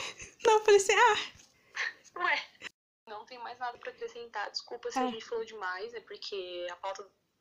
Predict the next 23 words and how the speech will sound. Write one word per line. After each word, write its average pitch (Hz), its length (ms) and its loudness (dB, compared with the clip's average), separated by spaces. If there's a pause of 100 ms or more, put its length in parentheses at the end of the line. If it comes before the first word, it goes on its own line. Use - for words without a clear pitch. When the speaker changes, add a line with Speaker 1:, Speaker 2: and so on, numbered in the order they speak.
(680)
Speaker 2:
tava 190 180 -10
gigante, - 560 -6
né? - 220 -12 (680)
E 196 460 -6
eram 190 160 -6
muitos 196 240 -6
assuntos - 260 -10
legais 220 480 -6
e 202 60 -12
polêmicos. - 760 -12 (420)
Mas 226 220 -6
é 415 40 0
isso, 359 100 -2
espero 247 260 -4
que 240 60 -14
vocês 269 240 -10
gostem 240 360 -6
do 220 360 -6
programa 208 520 -6
no 190 140 -10
novo 185 160 -12
formato 196 480 -8 (520)
e 208 440 -6